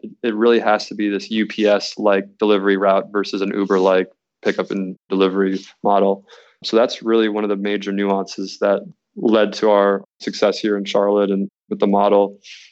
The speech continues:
The second thing, though, that I alluded to earlier as well was the quality control on the wash, dry, fold side of the business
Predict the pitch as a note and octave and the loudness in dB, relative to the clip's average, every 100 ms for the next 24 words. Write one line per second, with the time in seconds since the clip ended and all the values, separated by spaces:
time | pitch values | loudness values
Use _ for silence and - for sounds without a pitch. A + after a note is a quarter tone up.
0 | _ A#2 A2+ - B2 A#2 B2 G2+ A2 G#2+ | _ -6 -4 0 0 2 -2 -2 -4 -4
1 | G#2 G#2 G2+ G2+ G2 - _ - G#2 G2+ | -2 -2 -2 -2 -2 -4 _ -4 -2 -2
2 | A2 G#2 G2+ F#2+ G#2+ G2+ G2+ G2 G2+ G#2+ | -2 -2 -2 -2 0 2 2 0 2 4
3 | G#2 G2+ - - - - _ A2 G#2 - | 4 2 -2 -14 -20 -20 _ -4 -4 0
4 | A2+ A#2+ A#2+ - G#2+ - A2+ G#2+ G#2 - | 0 2 -2 -8 -14 -6 -4 -2 -4 -4
5 | A2 G#2+ G2+ G2+ G2+ - G#2 G2 - G#2 | -4 -2 -2 0 -2 -2 -6 -6 -6 -6
6 | G2 - G2+ G2+ F#2 G#2 G2 G2+ F#2+ - | -6 -4 -2 -2 -2 -2 -2 -8 -8 -12